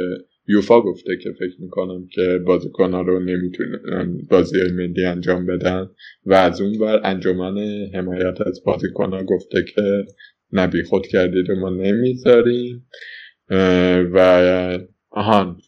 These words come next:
یه جای فشار دیگه هم اینه که طرفدارا دارن می‌رن دم باشگاه‌ها،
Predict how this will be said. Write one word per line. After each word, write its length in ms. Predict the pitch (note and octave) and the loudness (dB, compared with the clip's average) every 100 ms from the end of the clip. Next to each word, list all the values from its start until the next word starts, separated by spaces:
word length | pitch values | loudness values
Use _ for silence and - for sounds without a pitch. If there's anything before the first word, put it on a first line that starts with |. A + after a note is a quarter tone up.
| G#2 G2 G#2 | -14 -4 2
یه 160 | A2 G#2+ | 2 2
جای 240 | A#2 A2 | 2 2
فشار 520 | A2 G#2 F#2 G#2 G#2 G2 | 0 -4 -2 0 0 -2
دیگه 260 | F#2+ F#2+ | -4 -4
هم 240 | G2+ A2 F#2 | -4 -6 -10
اینه 320 | G2+ G2+ G#2 | -8 -8 -8
که 520 | G#2 A2 G#2+ G#2+ G#2+ G#2+ | -6 -2 0 0 -2 -4
طرفدارا 760 | G2+ F#2+ F#2 - G2 F#2 F#2+ G2+ | 0 2 2 -2 -2 0 0 2
دارن 320 | G#2+ G#2+ G#2+ | 0 0 -2
می‌رن 440 | G#2+ G#2 G#2+ G#2 | -4 -4 -4 -2
دم 320 | G2+ G2+ G2+ | 0 2 0
باشگاه‌ها، 760 | G2+ G2+ - - G2+ G#2 G2+ | 0 0 -2 -4 -2 0 -2